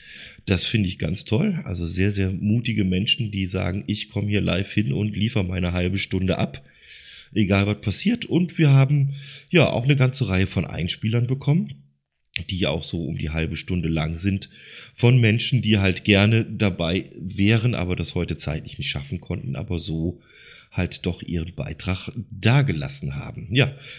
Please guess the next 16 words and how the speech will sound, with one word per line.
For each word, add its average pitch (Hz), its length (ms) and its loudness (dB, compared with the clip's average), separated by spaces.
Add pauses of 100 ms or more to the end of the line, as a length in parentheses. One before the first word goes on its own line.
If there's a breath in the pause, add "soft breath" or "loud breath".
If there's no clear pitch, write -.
(140 loud breath)
das 139 220 4
heißt, 135 260 2
wir 110 80 2
freuen 127 340 2
uns - 300 -4
zum 233 260 2
Beispiel 87 560 -4
auf - 460 -4
König, 131 600 -2
Bube, 120 340 -4
Dame, 98 400 -4
Gast. - 480 -6 (800 loud breath)
Das - 180 -6
ist - 240 -8
ein 82 380 -6
Podcast, - 680 -4